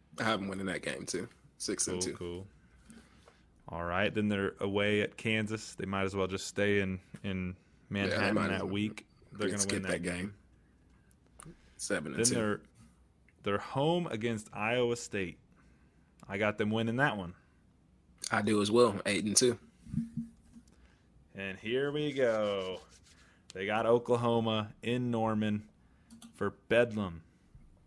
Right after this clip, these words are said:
Speaker 2: Now, we talked about the Bedlam record. They have won three under Gundy.
Speaker 1: Yeah.
Speaker 2: What do you have 'em doing? I have them beating Oklahoma in Bedlam.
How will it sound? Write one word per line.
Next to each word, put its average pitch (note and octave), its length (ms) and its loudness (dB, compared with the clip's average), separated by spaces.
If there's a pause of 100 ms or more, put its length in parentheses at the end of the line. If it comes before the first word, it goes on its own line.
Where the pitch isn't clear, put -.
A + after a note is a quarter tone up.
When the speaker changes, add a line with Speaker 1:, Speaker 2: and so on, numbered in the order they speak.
(280)
Speaker 2:
Now, F#2+ 180 -2
we G2 80 0
talked A2+ 340 -2
about B2 260 2
the B2+ 80 -2
Bedlam B2+ 500 2
record. A#2+ 420 -2 (1080)
They F#2 140 -4
have F#2+ 140 -2
won G#2+ 360 -2 (320)
three A#2 520 -2 (500)
under G#2 280 0
Gundy. F#2 420 -4 (1160)
Speaker 1:
Yeah. F2 100 -12 (220)
Speaker 2:
What G2 120 -2
do G#2+ 60 0
you A2 120 -2
have A2+ 180 0
'em A2+ 140 -2
doing? G2 420 -2
I A#2+ 160 2
have E3 280 2
them C3 220 0
beating A2 360 -2
Oklahoma F#2+ 540 -4
in F2 120 -8
Bedlam. E2 380 -10